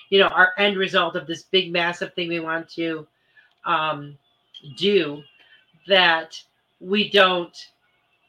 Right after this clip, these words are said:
acknowledge along the way all the small steps that we had to take to get there. And every moment, we should be acknowledging that. Every moment,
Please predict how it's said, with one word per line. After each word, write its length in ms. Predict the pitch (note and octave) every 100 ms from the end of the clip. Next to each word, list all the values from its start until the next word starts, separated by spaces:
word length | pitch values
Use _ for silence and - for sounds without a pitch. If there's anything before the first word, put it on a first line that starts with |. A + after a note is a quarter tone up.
| _ _ _ -
acknowledge 840 | G3+ E3 F3 G#3+ B3+ F#3 D3+ - F3
along 360 | F3 F3 F3
the 100 | E3+
way 400 | E3+ A#3 F#3+ F3 _ _ _ -
all 160 | A3
the 100 | G3+
small 480 | F#3 - F#3 G#3 B3+
steps 360 | - - D#3+ -
that 120 | F3+
we 80 | F3
had 160 | E3
to 60 | -
take 220 | F3 E3
to 80 | E3
get 220 | F3+ G3
there. 240 | - - - _ _ - - - -
And 420 | G3 E3+ E3 D#3 - _ _ -
every 340 | C4 A#3 B3 G#3+
moment, 840 | F#3+ G3+ A#3 E3 B2+ - - - _ _ _ _ -
we 160 | F3
should 220 | E3 E3+
be 120 | E3 E3
acknowledging 680 | D#3+ D#3 C#3+ C#3+ C#3 D3
that. 260 | C#3+ C#3 C#3 _ _ _ _ - E3+ G3+
Every 280 | G3+ G#3+
moment, 760 | F#3 F3+ A#3 A#3+ F3 D#3+ D#3+